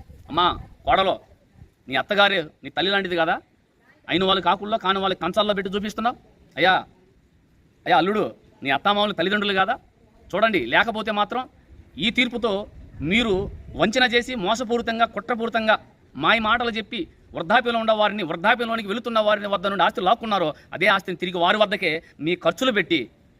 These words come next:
రిజిస్ట్రేషన్ చేయించే విధంగా కూడా మేము మీ తల్లిదండ్రుల పక్షాన క్రిస్టియన్ జాయింట్ యాక్షన్ కమిటీ న్యాయ పోరాటం చేస్తుందని కూడా తెలియజేస్తూ, మరి ఈ తీర్పు ఉపయోగపడుతుంది అందరికి కూడా.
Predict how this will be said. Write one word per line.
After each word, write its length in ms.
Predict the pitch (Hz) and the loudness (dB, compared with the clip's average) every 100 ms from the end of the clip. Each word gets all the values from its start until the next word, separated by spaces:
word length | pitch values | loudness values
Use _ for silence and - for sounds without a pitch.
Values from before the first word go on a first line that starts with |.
| _ _ _ 117 | _ _ _ 0
రిజిస్ట్రేషన్ 440 | 202 233 226 202 | 0 2 0 2
చేయించే 220 | 180 170 | 0 0
విధంగా 260 | 160 156 151 | -4 -2 -4
కూడా 300 | 143 139 127 _ _ - | -4 -6 -6 _ _ -8
మేము 300 | 135 139 113 - _ _ _ _ 117 | -4 -4 -6 -10 _ _ _ _ -8
మీ 120 | 135 | -4
తల్లిదండ్రుల 400 | 151 180 190 165 | 0 0 0 -2
పక్షాన 440 | 156 - 147 139 - - | -6 -4 -4 -4 -8 -10
క్రిస్టియన్ 340 | 156 - 151 | -8 -2 0
జాయింట్ 220 | 139 151 | 2 0
యాక్షన్ 220 | 147 139 135 | 0 -6 -8
కమిటీ 200 | 135 127 | -8 -4
న్యాయ 280 | 131 156 | 0 0
పోరాటం 360 | 170 165 147 143 | 0 -2 -2 -4
చేస్తుందని 280 | 127 127 123 | -8 -10 -10
కూడా 120 | 120 | -10
తెలియజేస్తూ, 540 | - 156 202 202 262 269 _ - - | -4 0 2 0 -4 -14 _ -20 -4
మరి 120 | 175 | -2
ఈ 140 | 175 226 | 0 0
తీర్పు 440 | 262 254 208 190 - - - - | -2 -2 -4 -6 -12 -16 -14 -8
ఉపయోగపడుతుంది 540 | 160 277 233 196 175 | 0 2 2 -2 -2
అందరికి 240 | 156 156 123 | -4 -4 -6
కూడా. 140 | 110 | -14